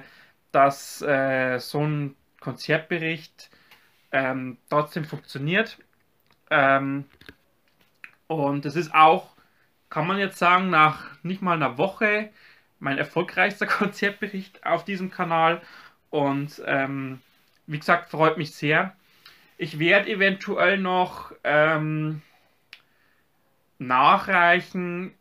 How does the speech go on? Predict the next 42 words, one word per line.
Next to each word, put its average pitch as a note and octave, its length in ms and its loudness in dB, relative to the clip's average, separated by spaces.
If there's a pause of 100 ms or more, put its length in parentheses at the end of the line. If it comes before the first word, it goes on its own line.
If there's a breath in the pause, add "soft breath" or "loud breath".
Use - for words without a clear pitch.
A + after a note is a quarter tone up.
einen D3 300 -6
Bericht D#3 480 -6
zu D#3 220 -8
Rammstein D3+ 600 0
von D3 200 -6
zweitausendneunzehn, D#3 1000 -4
weil D#3 100 0
da D3 80 0
habe D3+ 160 -2
ich D3+ 60 -10
letztens, D3+ 600 -6 (440 loud breath)
als C#3 260 2
ich, D3+ 320 -8
äh, D3 260 0
so C#3+ 160 -8
ein C#3+ 60 -12
bisschen D#3 360 -6
am C#3+ 140 -4
Laptop D#3 420 -6
rum, D#3+ 380 -6 (560 loud breath)
äh, D3 220 2
ge-, C#3+ 400 -2
gespielt, F3 460 -8
also D3 120 2
nicht D3+ 160 -4
gespielt, E3 400 -6
sondern D3 180 -6
einfach D3 260 -6
ein - 120 -20
bisschen C#3 320 -8
was, - 360 -8
äh, C3 300 -8
geordnet D#3+ 460 -2
habe, D#3+ 220 0
habe D3 140 -2
ich - 200 -14 (540 loud breath)
noch D3 200 -2
die D3 220 -6
Aufnahme F3 540 2
gefunden F3 480 -8
vom C#3+ 260 -8
Konzert D3+ 520 -4